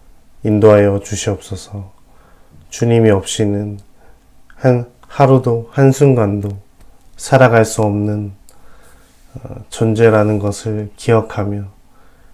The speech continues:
주님께, 어, 의지하며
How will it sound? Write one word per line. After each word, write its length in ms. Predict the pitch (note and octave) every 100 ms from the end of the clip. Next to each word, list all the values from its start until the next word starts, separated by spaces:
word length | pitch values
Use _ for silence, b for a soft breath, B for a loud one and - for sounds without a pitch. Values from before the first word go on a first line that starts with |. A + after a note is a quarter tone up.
| b b - _
주님께, 720 | - A2+ G#2 - G#2+ G#2+ G#2 - b b b _ -
어, 220 | G#2 G2+ A2
의지하며 760 | A#2 A#2 A2+ - A#2 G2+ G#2 G2+